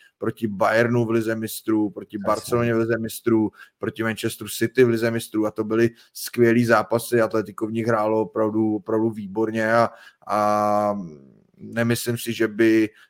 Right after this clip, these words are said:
Speaker 1: jsme měli ten styl nějakým způsobem odsuzovat
Speaker 2: Mhm.
Speaker 1: jenom proto, že třeba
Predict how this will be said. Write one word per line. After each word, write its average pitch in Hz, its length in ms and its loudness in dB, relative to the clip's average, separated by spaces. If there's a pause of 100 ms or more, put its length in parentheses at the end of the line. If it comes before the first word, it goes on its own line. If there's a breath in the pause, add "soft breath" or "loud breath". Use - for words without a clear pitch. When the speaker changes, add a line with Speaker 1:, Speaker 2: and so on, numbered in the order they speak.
(120)
Speaker 1:
jsme 117 300 -2
měli 110 300 2
ten 110 220 -6
styl - 280 -2
nějakým 110 340 -4
způsobem 107 420 -4
odsuzovat 107 500 -2
Speaker 2:
Mhm. 107 100 0
Speaker 1:
jenom 110 240 0
proto, - 320 -2
že - 260 -4
třeba 104 380 -2